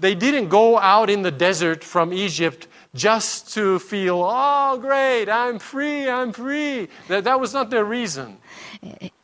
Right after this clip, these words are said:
Speaker 2: 奴隷になってたヘブル人たちがエジプトを逃げ出したのは、そこでリラックスするためではなかったんです。
Speaker 1: Yeah, not, "Hey, look at,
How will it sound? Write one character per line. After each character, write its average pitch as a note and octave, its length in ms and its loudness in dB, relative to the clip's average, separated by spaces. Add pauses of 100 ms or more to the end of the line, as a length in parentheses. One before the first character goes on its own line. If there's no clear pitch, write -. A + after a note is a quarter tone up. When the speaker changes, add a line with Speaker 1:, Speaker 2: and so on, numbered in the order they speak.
(160)
Speaker 2:
奴 G3 100 -2
隷 C4 140 2
に C#4+ 80 8
な D4+ 100 8
っ - 40 2
て A3+ 100 2
た F3 140 0
ヘ F#3+ 140 0
ブ A#3+ 60 2
ル B3+ 100 2
人 G#3+ 180 -2
た G3 100 -2
ち F#3 100 -6
が F#3+ 120 2
エ G#3 120 4
ジ C4 80 4
プ - 120 -2
ト D#4+ 100 4
を C#4+ 60 6
逃 C4 160 6
げ D#4+ 100 6
出 F4 140 6
し F#4+ 60 -2
た C4 120 2
の A3+ 60 4
は、 G3+ 100 2
そ C4+ 160 -2
こ D#4+ 80 2
で C#4+ 160 4
リ C4+ 100 2
ラ D#4+ 120 4
ッ F4 40 2
ク F4 120 -8
ス C#4+ 140 -8
す - 140 -4
る C4+ 100 0
た C#4 100 4
め D#4 100 6
で E4+ 80 4
は E4 100 4
な A3+ 120 2
か G#3+ 80 0
っ - 20 -10
た F3 120 -2
ん - 20 0
で F3+ 60 0
す。 F3+ 60 2
Speaker 1:
Yeah, A2+ 220 2
not, A3 240 4
"Hey, C4+ 580 2
look C#4+ 240 0
at, C4+ 300 0